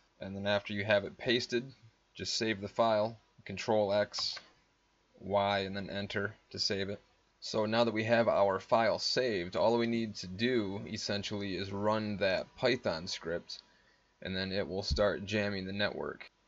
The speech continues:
Now, if you want more details on how to run the script and other ways you could use it, um, on GitHub,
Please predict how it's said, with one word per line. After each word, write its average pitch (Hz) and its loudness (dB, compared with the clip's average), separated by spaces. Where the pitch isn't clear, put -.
Now, 104 4
if - 0
you 117 0
want 107 6
more 107 4
details 104 4
on 98 0
how 101 2
to 98 -6
run 98 2
the 92 -6
script - -6
and 85 -6
other 101 2
ways 95 0
you 98 -6
could 95 -6
use 98 0
it, 92 -4
um, - -8
on 95 -4
GitHub, 98 0